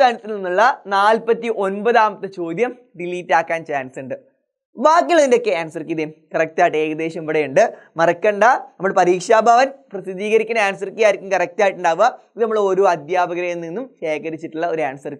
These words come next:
കീ ആണ്. അതുപോലെ തന്നെ ദേ സെറ്റ് ബിയുടെ ആൻസർ കീ ആണിത്. ഇപ്പൊ രണ്ടായിരത്തി ഇരുപത്തി അഞ്ച് ഫെബ്രുവരി ഇരുപത്തിയേഴ് നടന്നിട്ടുള്ള യു എസ് എസ് exam-ിന്റെ സെറ്റ്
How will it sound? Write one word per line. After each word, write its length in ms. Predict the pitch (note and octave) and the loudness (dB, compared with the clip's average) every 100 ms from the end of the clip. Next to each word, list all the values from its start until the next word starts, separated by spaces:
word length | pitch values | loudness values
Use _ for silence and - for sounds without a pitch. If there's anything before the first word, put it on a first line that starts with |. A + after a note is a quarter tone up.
| D#3+ | -8
കീ 80 | D3 B2 | -6 -4
ആണ്. 160 | C3 _ _ _ _ - C#4+ | -8 _ _ _ _ 0 4
അതുപോലെ 340 | D4 B3+ A3+ G3+ | 4 6 4 2
തന്നെ 160 | F3+ E3 | -2 -2
ദേ 60 | F3 F3 _ - | -2 -6 _ 2
സെറ്റ് 400 | A3+ A3+ - C#4+ C4 F#3+ D#3+ | 2 2 0 4 4 0 -4
ബിയുടെ 440 | G#3+ A#3+ C4 D4 A#3+ G3+ | -2 2 4 4 4 -2
ആൻസർ 280 | F#3 F3+ F3 F3 | -4 -6 -6 -2
കീ 80 | F3 | -2
ആണിത്. 200 | C3 B2+ - _ _ _ _ _ _ _ | -2 -6 -10 _ _ _ _ _ _ _
ഇപ്പൊ 100 | - F3 | -6 -4
രണ്ടായിരത്തി 440 | G3+ F#3+ G3 G3 | 2 4 4 2
ഇരുപത്തി 380 | F#3 F3+ G3 G3 F#3+ | 0 2 0 0 -2
അഞ്ച് 300 | F3 E3 G3 A#3+ F#3 | -2 0 2 2 0
ഫെബ്രുവരി 440 | E3 E3+ F3+ F#3+ F3 | 0 0 0 0 2
ഇരുപത്തിയേഴ് 500 | E3 E3+ F3 F3 F3 | 2 2 2 2 2
നടന്നിട്ടുള്ള 480 | D#3+ D3 D#3+ D3+ D3+ A#3 - - - F#3 | 0 0 -4 -2 2 2 0 -20 -10 -2
യു 80 | A#3+ C4+ | 2 6
എസ് 120 | C#4 B3+ | 4 4
എസ് 120 | A#3 | 2
exam-ിന്റെ 500 | G#3 - G3 F3+ F3 E3 | 0 2 2 2 -4 -4
സെറ്റ് 260 | E3+ E3+ | -6 -4